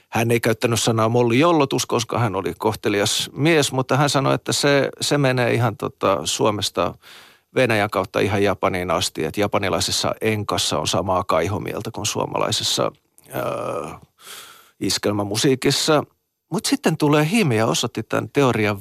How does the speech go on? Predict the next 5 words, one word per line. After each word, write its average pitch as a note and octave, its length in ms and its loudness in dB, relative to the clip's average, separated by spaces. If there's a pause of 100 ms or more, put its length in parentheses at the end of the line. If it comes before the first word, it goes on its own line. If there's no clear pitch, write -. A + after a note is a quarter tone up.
vääräksi, G#2+ 720 0
ja G2+ 120 -2
niin, G#2+ 340 -4 (560)
ja A#2 220 0
niin A2+ 400 0